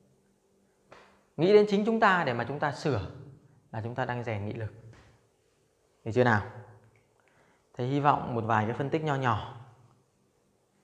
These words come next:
Đối với các bạn học sinh thì vẫn là rườm rà. Thầy chuyên hay nói rườm rà,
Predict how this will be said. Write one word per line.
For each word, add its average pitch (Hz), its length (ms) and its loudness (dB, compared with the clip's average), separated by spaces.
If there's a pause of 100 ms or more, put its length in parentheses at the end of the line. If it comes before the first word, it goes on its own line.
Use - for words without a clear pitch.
(480)
Đối 131 160 2
với 156 100 2
các 170 100 0
bạn 156 160 2
học 110 160 -4
sinh 139 180 -2
thì 117 100 -4
vẫn 107 160 -2
là 131 220 0
rườm 104 220 -2
rà. 95 460 -4 (1200)
Thầy 104 300 -4
chuyên 180 220 0
hay 175 160 -4
nói 165 220 -6
rườm 107 200 -6
rà, 92 320 -10